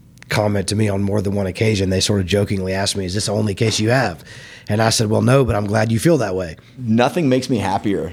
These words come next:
Speaker 2: than when that sort of response is, is received back from defense attorneys. Like, "Jesus, Josh, like, enough of this. Like, is,
Speaker 1: Yeah.
Speaker 2: no is not all I'm doing, but it's really important, and we're pushing it. We ain't sitting on it." Um, because they would prefer nothing more than a case to just linger, linger, linger, linger, linger.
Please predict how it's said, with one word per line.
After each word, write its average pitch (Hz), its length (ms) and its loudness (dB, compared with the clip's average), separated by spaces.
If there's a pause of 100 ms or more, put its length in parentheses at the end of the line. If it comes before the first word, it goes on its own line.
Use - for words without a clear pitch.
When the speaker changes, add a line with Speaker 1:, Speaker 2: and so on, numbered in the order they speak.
Speaker 2:
than 98 180 -2
when 95 160 0
that 98 180 0
sort 104 180 0
of 90 60 0
response 90 480 -2
is, 87 180 -6
is 85 240 -8
received 90 360 -4
back 82 220 -4
from 85 120 -8
defense 80 240 -6
attorneys. 85 220 -6
Like, 85 200 -10
"Jesus, 175 400 0
Josh, 117 340 -2
like, 131 200 -2
enough 160 320 2
of 175 60 -2
this. 165 120 -4
Like, 131 160 0
is, 135 180 -2 (320)
Speaker 1:
Yeah. 120 200 -14
Speaker 2:
no 170 300 2
is 127 80 -2
not 175 160 0
all 143 180 4
I'm 117 100 0
doing, 107 400 0
but 143 360 4
it's - 180 -6
really 107 200 2
important, 120 680 0
and 101 320 -4
we're 110 80 -2
pushing 151 320 -2
it. - 160 -14
We 107 160 -6
ain't - 100 -8
sitting - 280 -4
on 69 160 -10
it." 50 100 -18 (540)
Um, 85 340 -4
because 107 240 -2
they 151 160 4
would 185 160 0
prefer 135 360 0
nothing 135 340 2
more 143 260 2
than 104 140 -2
a 95 40 -4
case 101 260 0
to 85 60 -10
just 82 240 -8
linger, 117 380 -4
linger, 143 320 -4
linger, 151 260 -6
linger, 165 320 -8
linger. 170 400 -4